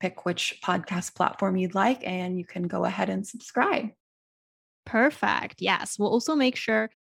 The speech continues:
Speaker 2: to add the link to your website to the show notes. So when you're listening, you can just go to the show notes, click the link there, follow Michaela on socials,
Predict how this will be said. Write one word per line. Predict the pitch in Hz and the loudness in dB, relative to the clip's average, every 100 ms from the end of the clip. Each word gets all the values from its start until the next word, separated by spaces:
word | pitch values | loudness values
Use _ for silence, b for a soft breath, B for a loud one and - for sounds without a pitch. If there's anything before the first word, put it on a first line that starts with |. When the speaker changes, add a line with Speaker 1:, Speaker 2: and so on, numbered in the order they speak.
| - | -2
Speaker 2:
to | 214 208 208 202 - _ - | 2 4 4 2 -4 _ 2
add | 196 208 | 2 2
the | 226 | 2
link | 190 185 208 | 2 2 0
to | - | 0
your | 196 185 | 2 2
website | - - - 185 190 - - | 0 -4 -2 0 0 -4 -4
to | 185 | -4
the | |
show | 185 254 | 0 2
notes. | 311 330 339 - | 4 4 0 -4
So | - 208 | -4 0
when | 208 202 | 2 2
you're | 208 | 0
listening, | 269 247 247 247 240 - _ _ | 0 2 4 4 2 0 _ _
you | 185 196 | -4 -4
can | 196 196 | -2 -2
just | 190 - | -4 -4
go | 294 | -4
to | 320 | -2
the | 294 | 0
show | 269 254 | 0 2
notes, | 240 240 233 - | 4 4 2 -2
click | 247 - | -6 -2
the | 220 | 0
link | 208 208 | 2 4
there, | 196 196 196 - _ _ _ | 4 4 4 0 _ _ _
follow | 233 233 254 247 240 233 | 4 6 6 6 4 4
Michaela | 233 - 247 240 233 226 | 0 4 4 6 6 4
on | - 214 214 - _ _ _ - | 2 2 0 -2 _ _ _ -2
socials, | 302 285 - 254 254 254 | 2 4 4 4 4 2